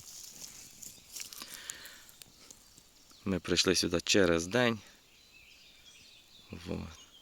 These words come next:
Подивіться, які гарні свіжі гриби, твердющі, твердющі. Правда, дуже заховані, тому що вони з землі лізуть. Так як тут, як бачите,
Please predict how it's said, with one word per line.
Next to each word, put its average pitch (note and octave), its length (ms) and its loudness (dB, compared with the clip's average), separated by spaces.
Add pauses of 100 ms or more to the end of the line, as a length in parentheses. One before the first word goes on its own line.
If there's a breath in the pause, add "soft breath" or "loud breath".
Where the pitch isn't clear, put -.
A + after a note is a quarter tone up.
Подивіться, E2+ 560 0
які E2+ 360 0
гарні F#2+ 460 8
свіжі F#2+ 540 4
гриби, F2+ 480 8
твердющі, G#2 920 4
твердющі. G#2+ 720 2 (960 loud breath)
Правда, A2 320 8
дуже G#2 340 6
заховані, F2 800 4 (220)
тому E2+ 300 0
що - 180 -2
вони F2 280 -2
з E2+ 40 -2
землі F2 440 2
лізуть. A2 460 2 (460 loud breath)
Так F2+ 220 2
як F2+ 120 2
тут, - 280 2 (400 loud breath)
як F2 180 -4
бачите, F2+ 500 8